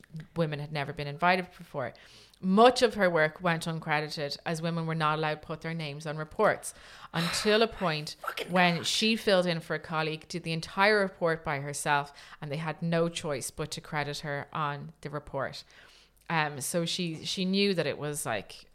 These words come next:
Speaker 1: it, it was with every sort of, like, disdain that they put her name, um, finally on a report. But she did kind of get acclaim because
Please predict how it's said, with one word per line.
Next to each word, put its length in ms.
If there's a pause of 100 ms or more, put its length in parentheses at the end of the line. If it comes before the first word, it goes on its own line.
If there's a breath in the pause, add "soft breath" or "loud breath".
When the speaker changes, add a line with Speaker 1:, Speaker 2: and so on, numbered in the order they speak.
Speaker 1:
it, 140 (800)
it 180
was 220 (580)
with 220
every 540
sort 280
of, 240 (640 loud breath)
like, 500 (380)
disdain 840 (200)
that 140
they 100
put 240
her 160
name, 480 (300)
um, 400
finally 320
on 80
a 40
report. 400 (320 loud breath)
But 340 (680)
she 220
did 260
kind 180
of 120
get 320
acclaim 500
because 460